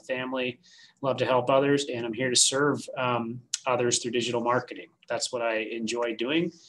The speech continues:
And I'm excited to be doing that for you here today. So first thing, why video? Well, video is served in search results now more than ever, both mobile and desktop.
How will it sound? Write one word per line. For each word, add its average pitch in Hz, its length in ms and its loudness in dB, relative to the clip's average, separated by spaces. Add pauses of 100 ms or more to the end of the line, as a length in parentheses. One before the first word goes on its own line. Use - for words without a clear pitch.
(280)
And 117 360 -4
I'm 113 160 2
excited 123 380 0
to - 80 -6
be 123 60 -2
doing 123 220 -2
that 120 180 -2
for 127 160 -4
you 117 220 -2
here 113 240 -6
today. - 180 -10 (1160)
So - 380 4 (340)
first 202 240 6
thing, 151 180 6
why 208 260 6
video? 151 580 2
Well, 156 300 6
video 202 460 6
is 135 260 0
served 143 360 4
in 117 140 0
search 143 340 4
results 170 400 6
now 170 220 4
more 151 200 4
than 156 140 2
ever, 123 260 0
both 131 300 4
mobile 131 360 2
and 151 300 0
desktop. 107 600 0